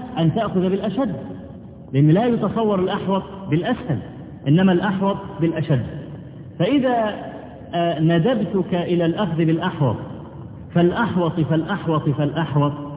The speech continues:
فإنما أندبك إلى الأخذ بالأشد فالأشد فالأشد، فأنت تفاجأ في نهاية المطاف أن هذه ليست حنيفية سمحة، هذا شديد في شديد في شديد في شديد.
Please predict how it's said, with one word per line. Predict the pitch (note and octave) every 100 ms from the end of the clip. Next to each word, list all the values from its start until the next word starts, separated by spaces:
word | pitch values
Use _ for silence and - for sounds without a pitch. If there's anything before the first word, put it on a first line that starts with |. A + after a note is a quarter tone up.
| - - - D#3
فإنما | D#3+ G#3+ A#3+ A3+ G#3
أندبك | G3 A#3 A#3+ G#3 F#3+
إلى | F#3+ F#3
الأخذ | F3 A3+ F#3 F3+
بالأشد | F3 F3 F3 - G#3+ E3 D#3+
فالأشد | E3 E3 D#3+ C3+ G3 D#3+
فالأشد، | C#3+ E3 F3 A3 F#3+ A#2+ - - - - - -
فأنت | C3 C3
تفاجأ | C3+ C#3+ G3+ G3 F3+
في | F3
نهاية | E3+ F#3+
المطاف | F3 E3+ F3+ F3+ F3 - -
أن | B2
هذه | D3+ C3+
ليست | F3+ A#3+ G3 -
حنيفية | G3 G3 A3+ G#3+
سمحة، | A#3+ A#3 - - - - - - - - - G2 -
هذا | C#3+ F3
شديد | D#3+ E3 F3+ A#3+ -
في | G3 E3
شديد | E3 G3+ A#3
في | - G3
شديد | F3+ F3+ A#3+
في | - G#3+
شديد. | A3 B3+